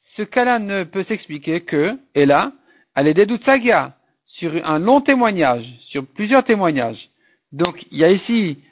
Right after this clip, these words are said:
le témoignage de la première année, de la deuxième, de la troisième année. Si tu dis maintenant que, si tu dis maintenant donc que, euh, quand on, on les a attra-, attrapés eux-mêmes sur la deuxième ou la troisième année,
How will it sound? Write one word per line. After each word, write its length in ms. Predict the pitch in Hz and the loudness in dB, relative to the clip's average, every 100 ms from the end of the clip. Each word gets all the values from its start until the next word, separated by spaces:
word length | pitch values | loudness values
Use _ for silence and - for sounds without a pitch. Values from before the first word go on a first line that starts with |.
| _ | _
le 100 | 147 | -2
témoignage 460 | 156 202 202 196 170 | 2 0 2 2 2
de 40 | |
la 100 | 165 | 0
première 280 | - 175 135 | 0 0 0
année, 360 | 123 190 240 214 | 0 2 2 2
de 60 | |
la 120 | 147 135 | 0 -4
deuxième, 320 | 139 226 208 | -2 0 0
de 60 | |
la 60 | 160 | -2
troisième 320 | - 143 147 | -4 -4 -2
année. 300 | 139 214 233 - _ _ - | 0 0 -2 -6 _ _ -12
Si 60 | |
tu 140 | 208 208 | -8 -4
dis 100 | 233 | 2
maintenant 640 | 220 220 226 196 156 139 _ _ _ _ _ _ _ _ _ _ _ _ _ _ _ _ _ _ - | 2 2 2 2 0 -8 _ _ _ _ _ _ _ _ _ _ _ _ _ _ _ _ _ _ -4
que, 760 | 190 180 180 175 170 160 147 131 - _ _ _ _ _ _ _ _ _ _ _ _ _ _ _ _ _ _ _ | 2 4 4 4 4 2 0 -6 -14 _ _ _ _ _ _ _ _ _ _ _ _ _ _ _ _ _ _ _
si 100 | 180 | -12
tu 100 | 165 | -10
dis 160 | 180 226 | -2 2
maintenant 420 | 220 208 208 208 | 2 2 2 2
donc 340 | 208 190 156 - _ _ _ _ _ _ _ _ _ 165 - | 2 2 0 -8 _ _ _ _ _ _ _ _ _ -20 -2
que, 540 | 196 175 160 147 - | 4 6 6 4 0
euh, 300 | - 139 139 | -2 0 0
quand 460 | 143 220 214 190 151 | 0 2 4 4 2
on, 260 | 143 131 156 | -4 -8 -6
on 20 | |
les 140 | 151 175 | -2 0
a 20 | |
attra-, 260 | 180 - 165 | 0 0 0
attrapés 460 | 165 185 196 190 | 0 -2 0 0
eux-mêmes 380 | 165 185 190 175 | 0 0 0 -2
sur 140 | - 165 | 0 0
la 100 | 156 | 2
deuxième 340 | 170 185 180 | 0 2 2
ou 40 | |
la 80 | 165 | 2
troisième 320 | 156 170 180 | 0 0 2
année, 360 | 175 180 165 | 2 2 0